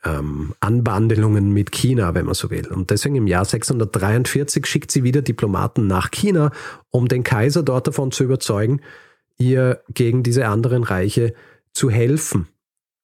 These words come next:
Und der Kaiser ist grundsätzlich nicht dagegen, weil China mit Silla eigentlich, äh, sehr gute Handelsbeziehungen geführt hat. Ja, und die will er natürlich auch weiterhin aufrechterhalten. Und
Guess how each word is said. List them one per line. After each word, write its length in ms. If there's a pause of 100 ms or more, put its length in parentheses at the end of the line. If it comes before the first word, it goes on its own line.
(220)
Und 580 (280)
der 60
Kaiser 720
ist 420
grundsätzlich 800
nicht 340
dagegen, 640
weil 560 (380)
China 640
mit 300
Silla 400
eigentlich, 720
äh, 220
sehr 260
gute 380
Handelsbeziehungen 960
geführt 480
hat. 200
Ja, 120
und 240
die 160
will 160
er 60
natürlich 460
auch 120
weiterhin 420
aufrechterhalten. 960 (480)
Und 800